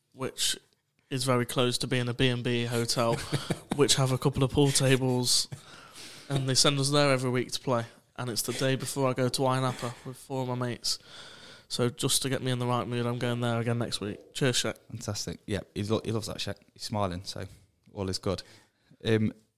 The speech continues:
Speaker 2: yeah, I'm just gonna do my shout-outs quickly. So first of all, we've got, um, a shout-out to Mark Smith, who obviously does the promoting during the week for Chalk Talk, um, here with Microbrew Radio.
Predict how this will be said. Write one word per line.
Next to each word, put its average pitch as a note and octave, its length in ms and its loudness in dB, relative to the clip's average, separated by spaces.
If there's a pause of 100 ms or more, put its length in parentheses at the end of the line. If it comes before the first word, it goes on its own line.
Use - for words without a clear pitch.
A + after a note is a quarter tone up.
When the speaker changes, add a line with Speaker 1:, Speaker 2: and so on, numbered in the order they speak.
(720)
Speaker 2:
yeah, F#2 180 -8
I'm F#2+ 100 -2
just - 100 -4
gonna G2 160 0
do F2+ 140 -4
my F2+ 160 -2
shout-outs F2+ 560 -2
quickly. - 320 -4
So F2+ 160 0
first G#2+ 260 2
of G2 100 -4
all, F#2 120 2
we've F#2 160 -4
got, - 220 -4
um, F2+ 360 -4 (180)
a G#2 60 -12
shout-out F#2+ 420 -4
to - 80 -6
Mark G2 280 0
Smith, G2+ 300 0
who F#2 120 0
obviously F2+ 300 -4
does F#2 160 -4
the F#2 60 -6
promoting F2+ 400 -2
during F2 200 -2
the F2 80 -2
week F2 180 -2
for E2+ 240 -4
Chalk F2 280 -10
Talk, - 380 -8 (180)
um, F2+ 280 -6
here F2 180 -4
with E2+ 120 -6
Microbrew F2+ 460 -4
Radio. F2+ 300 0